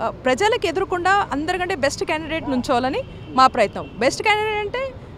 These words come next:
ఆ, లెవెల్స్లో కాదు నేను చెప్పేది, అన్ని వర్గాల్ని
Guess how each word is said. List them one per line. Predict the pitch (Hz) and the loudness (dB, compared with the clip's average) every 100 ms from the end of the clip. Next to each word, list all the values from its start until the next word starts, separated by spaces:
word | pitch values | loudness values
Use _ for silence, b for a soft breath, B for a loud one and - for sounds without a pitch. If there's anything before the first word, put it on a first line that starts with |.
| - - 208 | -16 -6 -2
ఆ, | 208 | 0
లెవెల్స్లో | 240 285 453 427 | 0 0 2 0
కాదు | 254 208 | 0 0
నేను | 214 240 | -2 -4
చెప్పేది, | 320 196 - | -4 -4 -2
అన్ని | 277 339 359 | 0 0 2
వర్గాల్ని | 320 277 294 285 277 | 2 4 2 0 -4